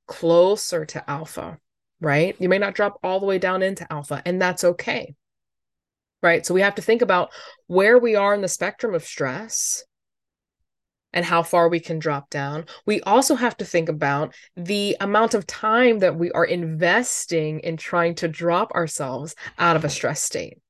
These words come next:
right? So say that you only do that for five rounds. You'll probably drop down a couple, which is great.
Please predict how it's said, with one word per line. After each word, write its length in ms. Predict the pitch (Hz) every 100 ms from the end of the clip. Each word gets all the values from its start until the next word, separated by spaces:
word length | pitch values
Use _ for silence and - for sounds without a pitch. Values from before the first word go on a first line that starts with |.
| _ _ _
right? 220 | 156 170 165
So 240 | 196 -
say 200 | - 233
that 140 | 247 262
you 160 | 254
only 160 | 240 226
do 160 | 196 185
that 140 | 156
for 100 | -
five 360 | 156 160 151 156
rounds. 600 | 139 85 - - - - _ _ _ _ - - - - -
You'll 100 | -
probably 380 | 220 220 220
drop 280 | 220 208 208
down 280 | 190 180 180 170
a 60 |
couple, 580 | - - 170 143 139 147 _ _ _ _ _ -
which 120 | -
is 140 | 185 156
great. 680 | - 147 196 156 - -